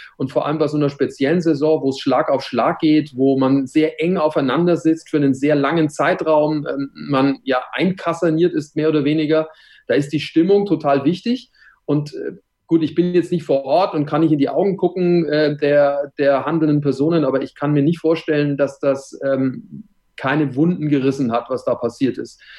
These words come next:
Und das ist schon auch ein Aspekt, den man nicht außer Acht lassen sollte, genauso wie ein schlechtes Auto.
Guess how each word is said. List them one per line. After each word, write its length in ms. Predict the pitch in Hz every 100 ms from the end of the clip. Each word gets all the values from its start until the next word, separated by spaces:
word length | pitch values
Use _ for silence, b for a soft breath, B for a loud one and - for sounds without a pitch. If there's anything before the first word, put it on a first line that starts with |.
| B B
Und 120 | 120
das 160 | 131 147
ist 100 | 143
schon 300 | - 160 175
auch 380 | 147 160 165
ein 120 | 160 139
Aspekt, 460 | 139 - 156 151
den 100 | 143
man 100 | 139
nicht 140 | 143 139
außer 320 | 123 143 139
Acht 200 | 170 -
lassen 260 | 151 147
sollte, 320 | 131 135 156 151
genauso 420 | 127 143 156 127
wie 120 | 143
ein 180 | 143 139
schlechtes 500 | - 151 160 160 151
Auto. 460 | 160 196 175 110